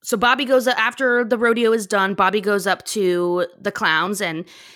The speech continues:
he tries to convince them to let him come on as, like, an intern rodeo clown. "I'll, I'll do whatever you need. I'll, you know, I can be really funny." And the clowns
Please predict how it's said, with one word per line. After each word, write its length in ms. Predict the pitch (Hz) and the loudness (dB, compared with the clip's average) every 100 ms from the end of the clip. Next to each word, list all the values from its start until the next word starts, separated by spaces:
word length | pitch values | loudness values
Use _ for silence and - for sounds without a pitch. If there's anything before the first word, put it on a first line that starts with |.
| - - | -20 -4
he 260 | 254 233 | 0 0
tries 260 | 220 254 226 | 2 0 0
to 60 | 240 | -2
convince 360 | 233 214 214 | -2 -2 -2
them 180 | 226 208 | -2 -4
to 300 | - 214 196 | -4 0 0
let 220 | 180 220 | 2 0
him 320 | 240 247 220 190 | 0 -2 -2 -4
come 240 | - 311 | -2 2
on 160 | 285 254 | 4 2
as, 120 | 208 | 0
like, 140 | 226 | -2
an 100 | 185 185 | -4 -10
intern 760 | - 240 226 - 202 202 196 185 | -4 -2 -2 -4 -2 -2 -2 -2
rodeo 460 | 170 170 160 143 147 | 0 0 0 -6 -8
clown. 560 | - 131 117 120 - - - - - | -8 -6 -4 -8 -12 -20 -20 -14 0
"I'll, 440 | 190 214 247 262 - | 4 4 4 2 2
I'll 200 | 247 285 | 2 2
do 160 | 311 | 0
whatever 240 | 311 294 285 | 0 2 2
you 160 | 285 | -2
need. 400 | 285 285 247 208 | -2 -2 0 0
I'll, 280 | 214 220 226 196 | 2 2 0 -2
you 120 | 233 | -2
know, 180 | 202 185 | 0 -2
I 120 | 220 | -2
can 160 | 254 | -2
be 100 | 254 | -2
really 240 | 254 262 262 | -2 -2 -4
funny." 460 | - 254 185 156 - _ - | -4 -2 -2 -4 -10 _ -8
And 440 | 202 196 185 175 175 | -4 0 -2 -4 -8
the 60 | |
clowns 580 | 180 220 202 208 202 - | -6 -2 0 -2 -6 -10